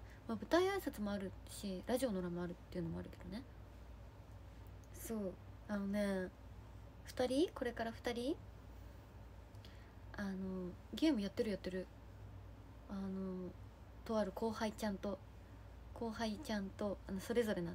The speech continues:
二回、そう、それぞれ、あと、遊びに行く予定があって。そう、まあ、まゆとはもう、親しみが <laughs> 深すぎて、写真撮ったり、あえてしないんだけど、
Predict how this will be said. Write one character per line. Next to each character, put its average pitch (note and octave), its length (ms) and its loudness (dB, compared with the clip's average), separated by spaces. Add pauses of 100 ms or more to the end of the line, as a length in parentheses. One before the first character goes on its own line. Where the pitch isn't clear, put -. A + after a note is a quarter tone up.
二 F#3+ 100 2
回、 F#3+ 300 2 (220)
そ - 100 -6
う、 F#3 40 -2
そ - 100 -4
れ G3 100 0
ぞ F3+ 120 0
れ、 E3+ 140 0 (720)
あ F#3+ 100 -2
と、 - 120 -4
遊 F3 240 -2
び G3 80 2
に F#3+ 140 2
行 F#3 60 -4
く - 80 -2
予 F#3 80 0
定 F#3+ 180 0
が F3 80 -2
あ - 40 -2
っ - 20 -12
て。 - 240 -4 (1160)
そ - 120 -2
う、 G3 40 4
ま G3 100 4
あ、 - 20 2
ま G3+ 140 6
ゆ C#4+ 100 8
と G#3 140 -2
は F3+ 260 4
も F3+ 200 0
う、 E3+ 60 -4 (560)
親 - 200 -2
し A3 120 -2
み G#3 200 2
が G3 300 4
<laughs> - 60 -10
深 G#3+ 320 2
す A3 140 4
ぎ G#3 140 2
て、 G3 200 2
写 A3+ 140 0
真 A#3 180 2
撮 B3 100 4
っ - 20 6
た A3+ 120 -4
り、 F#3 140 -2
あ A3 80 2
え G#3+ 60 -2
て - 100 -10
し - 140 -6
な F#3+ 60 2
い G3+ 80 0
ん G3 40 -2
だ F3+ 80 0
け F#3 100 -4
ど、 F3+ 200 0